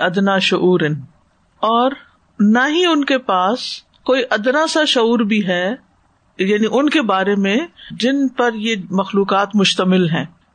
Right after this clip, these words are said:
یعنی یہ جہان جن مخلوقات پر مشتمل ہے،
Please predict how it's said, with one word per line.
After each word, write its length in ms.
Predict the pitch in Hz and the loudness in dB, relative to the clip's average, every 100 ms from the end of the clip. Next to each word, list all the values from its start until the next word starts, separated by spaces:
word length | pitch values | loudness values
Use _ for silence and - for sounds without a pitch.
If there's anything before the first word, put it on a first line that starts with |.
| _ 185 | _ -2
یعنی 280 | 185 190 214 220 - _ _ _ | 0 2 0 -2 -8 _ _ _
یہ 220 | 202 247 254 | -2 -2 0
جہان 540 | 226 202 208 226 240 | 0 0 2 2 2
جن 240 | 202 247 | 2 2
مخلوقات 680 | 226 202 202 202 196 202 - | 2 2 0 0 0 -2 -2
پر 140 | 214 208 | -2 0
مشتمل 540 | - - 311 294 233 | 0 0 0 0 0
ہے، 220 | 180 147 | -2 -4